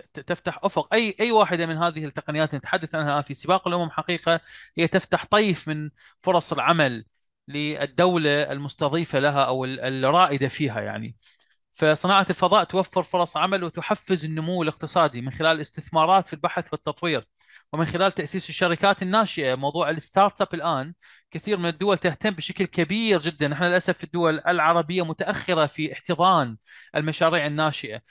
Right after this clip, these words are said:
الآن في بعض المشاريع أنا كنت أطلع عليها خلال الزيارات الأخيرة لقطر ويب سمت وكذلك لليب الرياض،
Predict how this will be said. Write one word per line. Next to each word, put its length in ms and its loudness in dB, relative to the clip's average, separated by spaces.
الآن 200 2
في 140 -6
بعض 220 2
المشاريع 580 -2
أنا 100 -4
كنت 300 -8
أطلع 340 0
عليها 360 2
خلال 320 0
الزيارات 460 0
الأخيرة 400 -6
لقطر 640 -2
ويب 180 -2
سمت 420 -2
وكذلك 540 -4
لليب 580 -6
الرياض، 500 0